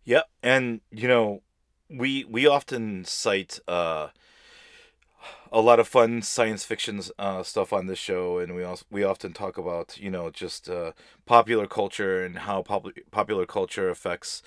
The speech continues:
you know, real world science and whatnot. But, you know, <laughs> um, to echo what you just said, uh, in nineteen sixty-eight,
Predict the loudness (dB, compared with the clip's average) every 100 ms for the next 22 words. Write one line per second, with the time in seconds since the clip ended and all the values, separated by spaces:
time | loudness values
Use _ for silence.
0 | -20 -20 _ -8 -2 0 0 0 0 0
1 | -2 -2 -6 -6 -6 -12 -14 -12 -12 -10
2 | -10 -10 -6 -8 -6 -8 -8 -8 -14 _
3 | _ _ -20 -14 -12 -10 -10 -12 _ -20
4 | -20 -8 2 2 2 -4 -6 0 2 4
5 | 4 4 0 -2 -6 -6 -2 2 4 2
6 | -2 -8 -6 -6 -6 -8 -8 -6 -6 -8
7 | -12 -12 -12 -6 0 0 -2